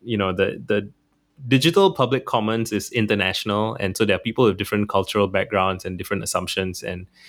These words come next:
and all kinds of things like that. And there's people who are anonymous, so that, that complicates things. But, um, basically, uh, I, I think it's, I think it w-, it's very im-,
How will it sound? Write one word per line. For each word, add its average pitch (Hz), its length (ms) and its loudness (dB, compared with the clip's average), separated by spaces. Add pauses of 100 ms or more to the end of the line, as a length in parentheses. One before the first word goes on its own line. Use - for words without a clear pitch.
(460)
and 101 200 -4
all 127 180 2
kinds 123 300 -6
of - 80 -6
things 104 180 -4
like 98 140 -2
that. 95 160 2
And 104 120 2
there's 101 120 -2
people 117 220 2
who 107 80 4
are 92 100 2
anonymous, 127 800 2
so 107 220 0
that, 98 180 0
that 107 180 -2
complicates 101 560 -2
things. 98 400 -2 (480)
But, 107 220 2
um, 101 400 2 (880)
basically, 117 720 0
uh, - 100 -14
I, 101 800 0
I 135 100 0
think 208 340 0
it's, - 420 0 (580)
I 170 80 4
think 247 240 2
it 147 80 8
w-, 139 260 2
it's 131 200 2
very 156 320 6
im-, 117 260 -2